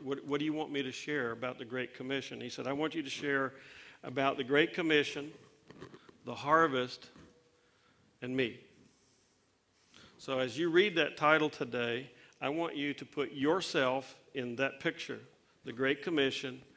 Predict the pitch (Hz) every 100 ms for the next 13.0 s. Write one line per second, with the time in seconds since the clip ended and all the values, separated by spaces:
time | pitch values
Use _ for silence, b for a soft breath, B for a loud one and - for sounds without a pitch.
0 | B B - 107 127 139 131 123 117 -
1 | - - _ _ b b b - 131 131
2 | 139 117 117 - - - _ _ _ b
3 | b b 156 160 175 185 190 151 - 156
4 | 135 131 135 131 156 160 160 143 147 135
5 | 143 131 131 127 - 160 165 190 - 165
6 | 139 127 147 - - - 135 120 135 156
7 | 170 - 143 139 139 - 147 127 - -
8 | 156 123 - - - - _ _ _ b
9 | b b b b b b b 139 143 143
10 | 190 196 180 - 196 170 165 160 151 156
11 | 147 143 143 139 139 170 160 147 160 151
12 | 139 135 143 139 135 - 135 139 127